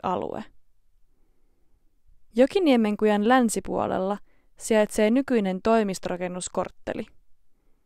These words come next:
Katu siis sijoittuu pääosin rakennetulle kaupunkialueelle. Jokiniemen kadun rakentaminen mahdollistaa Vantaan ratikka pikaraitiotien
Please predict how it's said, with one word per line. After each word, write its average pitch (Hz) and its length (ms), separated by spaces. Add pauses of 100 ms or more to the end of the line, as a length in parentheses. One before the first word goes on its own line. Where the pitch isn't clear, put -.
(200)
Katu 294 280
siis 247 280
sijoittuu 220 480
pääosin 208 720
rakennetulle 233 720
kaupunkialueelle. - 1040 (340)
Jokiniemen 269 640
kadun 214 300
rakentaminen 190 840 (340)
mahdollistaa 233 760
Vantaan 254 480
ratikka 233 420
pikaraitiotien 196 1120